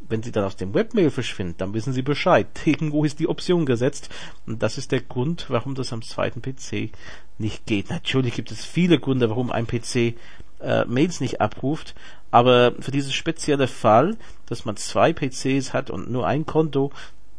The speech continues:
ist das durchaus ein, ein mögliche Ursache. Zum Schluss heute ein Thema, wo ich, ich sag's gleich, das ist sehr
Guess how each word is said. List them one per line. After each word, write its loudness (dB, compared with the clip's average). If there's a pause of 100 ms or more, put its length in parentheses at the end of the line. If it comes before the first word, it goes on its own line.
(520)
ist -6
das -6
durchaus 0
ein, 0 (120)
ein -2
mögliche -2 (500)
Ursache. -2 (1900)
Zum -4
Schluss -2
heute 4
ein 2
Thema, 2
wo 2
ich, 0 (480)
ich -6
sag's 2
gleich, 6
das 0
ist -6 (520)
sehr 4